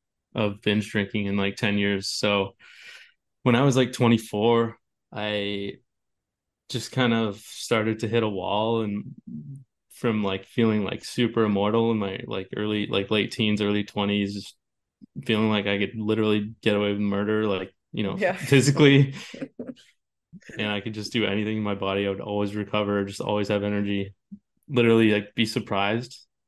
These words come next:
Speaker 1: myself, like, "How, how is this possible?" And then, you know, eventually I just hit a wall.
Speaker 2: Mm-hmm.
Speaker 1: And, um, I just started thinking I was losing my hair and all this stuff, and I had no energy and felt like crap all the time. I was, like,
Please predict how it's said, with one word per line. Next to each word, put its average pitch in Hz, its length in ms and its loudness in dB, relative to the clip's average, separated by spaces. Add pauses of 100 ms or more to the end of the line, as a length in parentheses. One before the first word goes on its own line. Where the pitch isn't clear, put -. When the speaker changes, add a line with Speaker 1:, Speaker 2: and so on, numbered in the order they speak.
(140)
Speaker 1:
myself, 104 540 -4
like, - 160 -8
"How, - 220 -12
how 107 240 -2
is 107 80 0
this 110 100 -12
possible?" 117 580 2
And 110 160 4
then, 104 420 0
you 135 140 -2
know, 101 180 0
eventually 107 360 0
I 110 40 2
just 107 160 -8
hit 113 100 0
a 107 40 -2
wall. 104 540 0 (420)
Speaker 2:
Mm-hmm. 185 220 -8 (380)
Speaker 1:
And, 104 600 2 (720)
um, 104 500 2
I 101 140 0
just 120 400 -6 (440)
started 113 600 -2
thinking 117 260 2
I 107 40 2
was 104 160 -4
losing 113 240 0
my 95 100 -4
hair 107 320 0
and 113 80 0
all 110 120 0
this 107 120 -8
stuff, 113 340 -2
and 98 500 -8 (420)
I 117 80 -8
had 107 220 0
no 110 180 4
energy 110 520 2
and 98 220 -6
felt - 160 -4
like 107 120 -8
crap 101 280 0
all 110 140 0
the - 60 -12
time. 107 260 -2
I - 20 -2
was, 104 100 -4
like, 98 200 -4